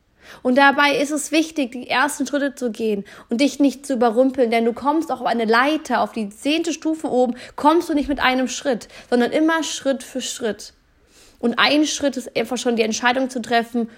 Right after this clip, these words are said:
„Okay, ich verändere etwas. Ich kann nicht mehr, ich möchte nicht mehr jammern, ich möchte anders werden.“ Und da kannst du halt immer wieder reinfühlen, „Okay, mache ich das alleine?“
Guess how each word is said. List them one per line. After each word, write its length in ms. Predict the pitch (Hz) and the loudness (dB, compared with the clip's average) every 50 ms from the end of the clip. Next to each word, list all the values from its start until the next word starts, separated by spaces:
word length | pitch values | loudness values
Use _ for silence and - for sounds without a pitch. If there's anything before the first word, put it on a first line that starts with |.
| - _ - | -8 _ 2
„Okay, 400 | 247 233 247 - 240 233 220 214 | 2 2 0 -2 -2 -2 -2 -2
ich 200 | - 226 - - | -2 -6 -8 -8
verändere 480 | - 220 214 214 208 208 202 196 196 | -6 -4 -2 0 0 -2 -2 -4 -6
etwas. 460 | - 214 - - 226 214 190 - - _ _ _ _ _ _ _ _ _ _ _ - | -8 -10 -12 -14 -14 -14 -14 -16 -18 _ _ _ _ _ _ _ _ _ _ _ -6
Ich 160 | - 226 - | -6 -4 -2
kann 200 | - 247 254 247 | 0 0 2 2
nicht 200 | 240 220 - - | 2 0 -4 -4
mehr, 160 | 214 196 202 | -6 -6 -6
ich 140 | - - - | -8 -4 0
möchte 320 | 247 254 254 247 247 - 247 | 2 2 2 2 0 -4 -4
nicht 180 | 240 226 - | -6 -4 -6
mehr 140 | 233 220 214 | -6 -4 -4
jammern, 340 | 208 214 202 202 202 202 - | -2 -2 -2 -4 -4 -6 -8
ich 160 | 220 - - | -8 -6 -2
möchte 400 | 240 233 240 226 233 - - 240 | 0 0 0 0 -2 -4 -4 -2
anders 420 | - 233 226 214 220 214 214 - | -2 -2 -2 -2 -4 -4 -6 -8
werden.“ 300 | - 214 208 208 208 208 208 - - - - - - - | -8 -6 -6 -6 -6 -8 -10 -12 -18 -20 -20 -20 -10 -4
Und 240 | - 220 208 202 - - - - _ _ _ - | -2 -2 -2 -2 -6 -12 -20 -20 _ _ _ 2
da 220 | 233 247 254 247 | 4 4 4 4
kannst 260 | 254 - 247 226 - | 2 0 -2 0 0
du 40 | 240 | 0
halt 100 | 226 233 | 0 0
immer 180 | 233 240 233 226 | 0 0 2 2
wieder 200 | 233 226 220 226 | 4 4 2 2
reinfühlen, 520 | 233 226 233 226 226 - - - 233 220 | 2 2 4 2 0 -2 -2 -2 -2 0
„Okay, 460 | 226 226 220 - - 262 247 226 226 - - - - - _ _ | -2 -2 -4 -2 0 2 4 4 2 0 -6 -20 -20 -20 _ _
mache 180 | - 233 220 226 | -2 0 0 0
ich 80 | 220 - | 0 -2
das 160 | 233 214 - | -2 -2 0
alleine?“ 520 | - 214 214 220 226 247 269 277 311 349 | 2 4 4 6 6 6 6 4 2 2